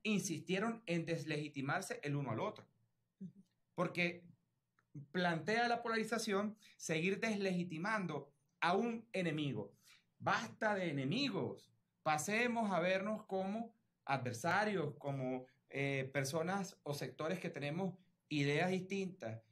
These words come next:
Speaker 1: Pensemos en la posibilidad de, de resolver los problemas de la gente. Que el veintinueve en la mañana, que mañana con el sol que saldrá en este país, todos los venezolanos celebremos que votamos,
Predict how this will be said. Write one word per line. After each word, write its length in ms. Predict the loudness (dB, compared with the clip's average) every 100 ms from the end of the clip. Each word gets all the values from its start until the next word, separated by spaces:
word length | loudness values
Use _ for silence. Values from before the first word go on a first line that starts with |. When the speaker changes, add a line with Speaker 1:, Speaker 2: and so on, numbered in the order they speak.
| _ 0
Speaker 1:
Pensemos 560 | 2 2 0 2 2
en 160 | 2 2
la 160 | 0
posibilidad 800 | 0 -2 -2 0 2 2 2 0 -10 _ _
de, 440 | -4 2 2 2 -4 _ _
de 380 | -6 -2 -2 -2
resolver 760 | -2 0 0 0 -2 0 2 2
los 120 | 0
problemas 420 | -2 -2 0 0 -2
de 80 |
la 120 | -2 -2
gente. 440 | -2 -4 -8 -16 _ _ -20 -20 _ 0
Que 460 | 2 4 0 -2 -12 _ _ _ _ -6 0
el 320 | 2 0 -4 -2
veintinueve 580 | 0 2 0 0 2 2
en 40 |
la 100 | 4
mañana, 480 | 2 2 2 0 -6 _
que 100 | -2
mañana 500 | 0 2 4 2 2
con 120 | 0
el 120 | -2 -2
sol 280 | 0 0
que 100 | 0
saldrá 340 | -2 -2 0 0
en 60 | 0
este 200 | -4 -4
país, 360 | -4 -4 -6 -14 _ _ _ _
todos 240 | 0 2 4
los 100 | 4
venezolanos 560 | 2 2 2 2 0 0
celebremos 560 | 0 2 2 2 0
que 120 | -2
votamos, 540 | -2 0 2 2 0